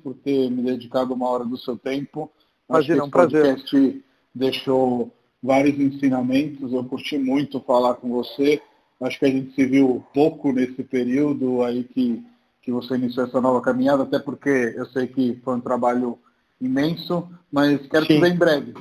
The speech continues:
Speaker 1: assim que a gente
Speaker 2: Com certeza.
Speaker 1: puder sair da quarentena.
Speaker 2: Saindo da quarentena, a gente combina alguma coisa, com certeza. E foi um prazer falar com você, Matheus. Sempre bom.
Speaker 1: Valeu, Fê. Um abração.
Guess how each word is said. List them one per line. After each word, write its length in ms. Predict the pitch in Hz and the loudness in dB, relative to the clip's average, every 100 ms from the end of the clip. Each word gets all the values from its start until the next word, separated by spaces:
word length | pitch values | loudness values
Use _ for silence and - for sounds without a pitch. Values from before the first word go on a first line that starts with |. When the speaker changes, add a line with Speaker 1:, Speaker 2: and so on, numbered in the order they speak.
| - | -14
Speaker 1:
assim 300 | 139 - 147 | -12 -10 -12
que 100 | 147 | -8
a 40 | 139 | -2
gente 100 | 143 | 4
Speaker 2:
Com 160 | 175 | 4
certeza. 640 | 156 143 196 180 143 139 131 | 6 4 4 4 0 -6 -6
Speaker 1:
puder 560 | - 143 147 139 131 123 _ - | -6 -4 0 0 0 -6 _ -6
sair 280 | 139 139 139 | -2 0 0
da 120 | 139 | -2
quarentena. 720 | 147 139 139 - 127 127 120 _ _ _ _ - | -2 -2 -4 -6 -8 -8 -14 _ _ _ _ 0
Speaker 2:
Saindo 260 | 175 202 208 | 0 2 2
da 100 | 208 | 4
quarentena, 480 | 202 202 180 202 | 4 4 2 0
a 40 | 202 | 0
gente 180 | 190 - | -4 -2
combina 320 | 220 196 196 | 0 2 0
alguma 240 | 190 196 | 2 0
coisa, 240 | 190 196 190 | 2 0 0
com 140 | 196 | -2
certeza. 520 | - 185 175 151 147 | 0 0 2 2 2
E 140 | 156 143 | -2 -2
foi 120 | - | -2
um 60 | 180 | 0
prazer 340 | 208 180 185 | 4 4 2
falar 200 | - 190 175 | 2 0 0
com 100 | 190 | -2
você, 280 | 180 - | -2 -2
Matheus. 480 | 156 151 165 147 135 - | -4 -4 -4 -6 -8 -10
Sempre 240 | 175 185 | -6 -4
bom. 260 | 151 147 123 _ _ _ _ _ _ | -2 -4 -6 _ _ _ _ _ _
Speaker 1:
Valeu, 580 | 143 139 151 151 156 147 | -6 0 4 4 2 -4
Fê. 140 | 165 160 | -2 0
Um 160 | 151 | 2
abração. 600 | 156 160 156 160 143 139 | 2 0 0 0 0 -2